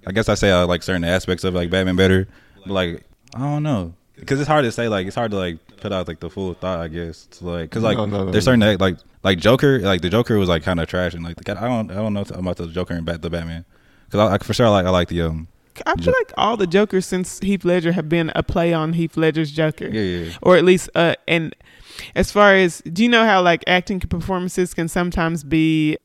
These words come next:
Speaker 3: an answer to one another? Do you know what I mean? Like, a thing happens, an actor does a performance, and then the next performance down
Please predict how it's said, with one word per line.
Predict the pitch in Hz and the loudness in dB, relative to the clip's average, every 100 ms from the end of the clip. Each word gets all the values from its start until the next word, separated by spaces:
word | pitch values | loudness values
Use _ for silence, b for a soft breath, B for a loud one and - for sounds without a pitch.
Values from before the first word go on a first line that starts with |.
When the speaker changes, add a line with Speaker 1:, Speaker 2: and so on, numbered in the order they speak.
| b b | b b
Speaker 3:
an | 175 107 | -4 0
answer | 165 185 196 | -2 0 -2
to | 185 190 | 0 0
one | 190 | 0
another? | 190 190 185 | -2 0 0
Do | 180 | 0
you | 202 | 2
know | 220 | 2
what | 220 | 4
I | |
mean? | 208 196 | 2 4
Like, | 175 165 - - | 4 2 -2 0
a | 175 | 2
thing | 214 220 202 | 6 4 6
happens, | 202 202 185 175 170 | 4 4 4 2 4
an | 180 | 4
actor | 196 185 | 4 2
does | 156 180 190 175 | 4 6 6 4
a | |
performance, | 160 - 190 170 156 151 - B - | 2 2 2 2 0 -2 -8 B -4
and | 170 170 | -2 0
then | 175 160 | -2 -2
the | 175 | -2
next | 175 190 - | 0 0 0
performance | 190 - 185 170 143 | -6 0 0 0 0
down | 175 180 170 165 170 | 2 4 4 2 -2